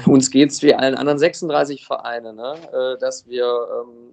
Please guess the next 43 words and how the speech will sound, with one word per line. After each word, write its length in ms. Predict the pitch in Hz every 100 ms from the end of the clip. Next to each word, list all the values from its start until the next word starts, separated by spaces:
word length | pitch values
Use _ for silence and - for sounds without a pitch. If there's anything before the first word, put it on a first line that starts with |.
| 113
seit, 440 | 117 120 _ - _
äh, 260 | 117 113 -
ein 60 |
paar 200 | 113 127
Tagen 500 | 123 120 131 131 135
erstmal 420 | 127 131 - 127 123
nicht 120 | 120
mehr 140 | 123
trainieren, 720 | - 117 120 131 151 160 160
äh, 260 | 156 139 135
mit 160 | 147 143
der 120 | 139
Mannschaft. 640 | 139 147 143 143 _ -
Äh, 280 | 127 127 127
das 340 | 123 - - -
verändert 400 | - 131 143 143
was 160 | 135
natürlich 380 | 131 131 135 127
dann 160 | 127 123
auch 180 | 120 123
in 100 | 120
der 100 | 110
Gemeinschaft, 760 | 113 117 123 147 147 147 _
das 120 | 123
ist 120 | - 123
ja 80 |
klar. 440 | 113 - 117 143 - _ _ _ _
Und 80 | 120
auf 160 | 117
der 80 | -
anderen 240 | 117 139 135
Seite, 720 | 131 135 131 135 135 135 110
wenn 140 | 120
man 80 | 123
jetzt 160 | 113 -
mal 200 | 117 113
über 220 | 113 120
die 480 | 113 117 113 104 78
finanziellen 720 | - 135 135 131 123 123 120 - _ -
Auswirkungen 720 | - 123 135 131 127 127 127
nachdenkt, 640 | 123 123 131 - 127 131 131 _ - - 123
wissen 260 | 135 135
wir 260 | 123 127